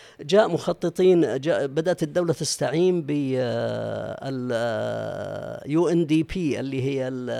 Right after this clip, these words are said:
ال، ال، مكتب التعاون الفني للأمم المتحدة، علشان يساعدنا في عملية التخطيط. آه، كان فيه، آه، عزام الظاهر، أحد، آه، الدكتور عبد الرحمن عزام في البداية، ثم بعده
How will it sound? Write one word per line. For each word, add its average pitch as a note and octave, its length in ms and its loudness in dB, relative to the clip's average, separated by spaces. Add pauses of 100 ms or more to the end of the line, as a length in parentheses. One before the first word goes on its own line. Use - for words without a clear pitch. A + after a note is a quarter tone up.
(640)
ال، A#2+ 240 -8
ال، A2 960 -6
مكتب E3 320 -2
التعاون D#3 520 0
الفني F3 380 2
للأمم C3+ 280 2
المتحدة، B2+ 640 -6 (520)
علشان G3 420 4
يساعدنا E3+ 680 4
في D3+ 160 -2
عملية C#3 460 -2
التخطيط. A2 540 -10 (500)
آه، C3+ 160 -2
كان F#3+ 280 4
فيه، G3+ 380 2
آه، A#2 1300 -6
عزام C3 680 0
الظاهر، A#2 720 -4
أحد، A#2+ 420 -8
آه، G#2 640 -8
الدكتور C3+ 400 -8
عبد B2 160 -8
الرحمن C3+ 380 -4
عزام A#2+ 500 -2
في A2 100 -12
البداية، A#2+ 520 0
ثم F3+ 400 0
بعده E3 440 2